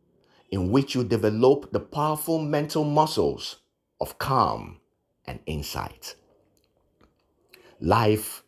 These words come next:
is truly meaningful once you choose to be exceptional.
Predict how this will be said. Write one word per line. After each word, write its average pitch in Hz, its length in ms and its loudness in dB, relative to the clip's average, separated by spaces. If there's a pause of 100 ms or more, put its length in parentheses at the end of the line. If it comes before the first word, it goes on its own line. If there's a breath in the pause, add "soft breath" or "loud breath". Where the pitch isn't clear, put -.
(160)
is 92 200 0
truly 143 340 2
meaningful 123 760 0 (680)
once 87 320 2
you 92 100 0
choose - 680 0 (520)
to - 100 -12
be - 120 -10
exceptional. - 800 -4